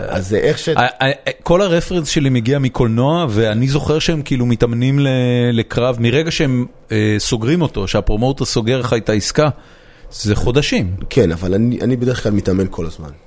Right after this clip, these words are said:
Speaker 1: כל
Speaker 2: הבנתי.
Speaker 1: השנה. ובגלל זה יכולתי לאסוף קרבות של, אה, שבוע, של יומיים, של דבר-, הבדלים כאלה שאמרתי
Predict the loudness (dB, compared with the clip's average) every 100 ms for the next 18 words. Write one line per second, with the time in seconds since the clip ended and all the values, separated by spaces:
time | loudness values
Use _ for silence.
0 | -20 -2 2 2 0 -6 -10 -14 -20 -20
1 | -20 -20 -16 -10 -6 -4 -4 -4 -6 -10
2 | -12 -6 -2 2 2 2 -2 -2 -4 -4
3 | -8 -10 -12 -2 0 0 -4 -8 -8 -8
4 | -8 -8 -2 2 2 0 -8 -12 -12 -6
5 | -2 0 0 -2 -6 -10 -14 -18 -18 -18
6 | -16 -14 -12 -6 0 0 0 0 0 0
7 | -4 -8 -6 -8 -12